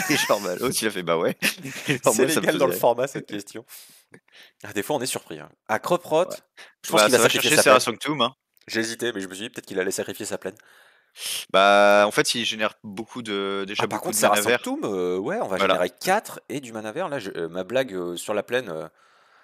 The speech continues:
Speaker 2: pour sacrifier la plaine parce que c'était ridicule, évidemment, mais là, par contre, oui, heu, Crop Rot, c'est un, pas un top deck, mais ça ouvre enfin des
Speaker 1: Crop Rot
Speaker 2: possibilités.
Speaker 1: Crop Rot, ça ouvre beaucoup de possibilités, oui.
Speaker 2: À chaque fois, hein, oui.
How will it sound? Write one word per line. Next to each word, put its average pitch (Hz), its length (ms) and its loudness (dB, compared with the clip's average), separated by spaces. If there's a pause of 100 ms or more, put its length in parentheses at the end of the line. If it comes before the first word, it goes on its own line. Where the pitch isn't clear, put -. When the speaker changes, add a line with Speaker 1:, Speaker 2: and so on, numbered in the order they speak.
(200)
Speaker 2:
pour - 120 -14
sacrifier - 280 -8
la 101 80 2
plaine 117 180 -6
parce 90 100 -16
que - 80 -16
c'était - 140 -14
ridicule, 98 320 -12
évidemment, 110 300 -10
mais 85 280 -12
là, 104 180 -4
par 156 160 -10
contre, - 240 -16
oui, 139 240 -16
heu, - 80 -6
Crop - 220 -14
Rot, 180 140 -4
c'est - 180 -14
un, 80 140 -14 (500)
pas 85 80 -10
un 87 100 -12
top 113 260 -6
deck, 285 300 -4
mais 85 440 -10
ça 87 260 -6
ouvre 131 220 -6
enfin 151 180 -8
des 147 80 -4
Speaker 1:
Crop 117 120 0
Rot - 140 -10
Speaker 2:
possibilités. - 300 -14 (240)
Speaker 1:
Crop 117 240 0
Rot, 147 180 -2
ça 110 220 2
ouvre 104 180 -8
beaucoup 117 220 -6
de - 40 -20
possibilités, 95 520 -8
oui. 80 120 -10 (420)
Speaker 2:
À 82 80 -16
chaque - 220 -10
fois, 95 240 -10
hein, 80 160 -16
oui. 85 100 -20